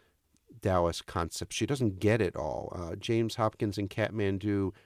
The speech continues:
doesn't get everything there is to get in Buddhism. He still has a problem with the concept of reincarnation. It doesn't quite make sense to him.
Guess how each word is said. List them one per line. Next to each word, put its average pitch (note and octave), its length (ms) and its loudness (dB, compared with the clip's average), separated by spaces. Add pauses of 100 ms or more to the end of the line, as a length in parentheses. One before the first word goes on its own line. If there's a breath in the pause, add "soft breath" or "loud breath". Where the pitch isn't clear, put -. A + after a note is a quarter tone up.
(220 soft breath)
doesn't G#2 600 -2
get A#2+ 320 8
everything F#2 420 0
there F2+ 140 2
is E2+ 120 0
to G2+ 80 -6
get F#2 220 0
in D#2+ 160 -4
Buddhism. F2+ 480 0
He E2 80 -8
still G2+ 300 0
has F2+ 200 0
a - 60 -8
problem F2 340 -4
with D#2+ 100 -10
the - 60 -8
concept - 460 -6
of E2 120 -8
reincarnation. E2+ 840 -6
It D2+ 80 -14
doesn't F2 260 -10
quite - 260 -4
make E2 220 -8
sense - 360 -6
to - 100 -8
him. D2+ 280 -12